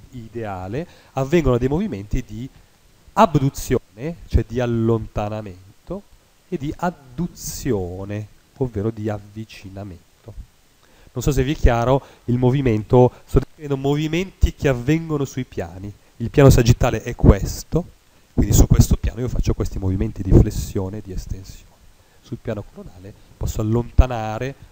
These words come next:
o avvicinare o inclinare determinate strutture. Invece sul piano orizzontale o trasversale in genere avvengono dei movimenti rotazionali.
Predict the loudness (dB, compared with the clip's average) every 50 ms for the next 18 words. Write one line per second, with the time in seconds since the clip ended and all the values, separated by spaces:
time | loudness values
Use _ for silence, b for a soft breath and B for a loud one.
0 | B _ -6 -4 -4 -4 -6 -10 -12 -12 -12 -10 -10 -10 -8 -10 -10 -12 -14 -10
1 | -10 -8 -6 -8 -8 -8 -12 -2 -2 -2 -2 -2 -8 -18 -20 _ -20 -20 -20 -20
2 | -20 _ _ _ _ _ _ _ -4 6 6 6 6 6 -4 -10 -10 -4 -4 -4
3 | -4 -4 -10 -10 -12 -12 -20 -20 _ -20 _ _ -20 -20 -20 -20 -20 -20 _ _
4 | _ _ _ _ _ _ _ _ _ _ _ _ _ _ _ _ _ _ B B
5 | B B B B B B B B -4 4 6 6 10 10 8 8 10 8 8 8
6 | 6 6 2 6 8 8 8 8 6 2 2 2 -2 6 6 6 6 6 -2 4
7 | 6 6 6 6 -4 -6 -8 -10 -14 -16 -16 -16 -10 -8 -8 -8 -6 -8 -10 -8
8 | -8 -10 -8 -8 -10 -10 -8 -8 -8 -10 -10 -14 -16 -16 -18 -18 -20 -20 _ -12
9 | -10 -10 -10 -8 -6 -4 -4 2 4 2 2 2 -4 -8 -18 -20 -20 -20 -20 -20
10 | -20 -20 -20 -20 -20